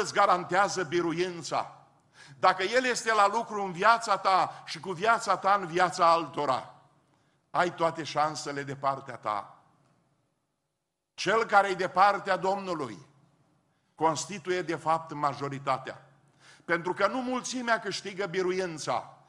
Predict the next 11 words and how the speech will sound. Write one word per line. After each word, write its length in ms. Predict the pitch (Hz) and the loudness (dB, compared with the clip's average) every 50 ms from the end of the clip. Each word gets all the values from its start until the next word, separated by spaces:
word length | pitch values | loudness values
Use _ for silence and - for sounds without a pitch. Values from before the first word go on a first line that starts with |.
| _ _ _ | _ _ _
în 200 | - 185 185 185 | 2 2 2 2
luptele 380 | 196 233 - - 220 214 208 196 | 0 -2 -2 -2 -2 -2 0 2
care 200 | - 196 196 196 | 2 2 2 4
le 100 | 185 185 | 2 2
avem 240 | 175 175 190 185 | 2 0 -2 -4
de 120 | 180 175 175 | -4 -4 -4
dus 220 | 160 165 156 156 | -4 -6 -6 -6
noi, 340 | 156 156 156 147 139 123 107 - - - - _ | -6 -4 -2 -2 -2 -4 -8 -12 -18 -20 -20 _
ci 160 | - - - | -8 -6 -4
dreapta 800 | 165 147 117 156 175 208 214 202 - - - 196 175 165 - - | -4 -2 0 4 6 6 6 6 4 2 2 2 2 2 0 -2
Domnului 680 | - 214 254 277 269 247 233 208 185 165 156 151 139 127 | 2 4 4 4 4 2 -2 -2 -2 0 0 -2 -4 -6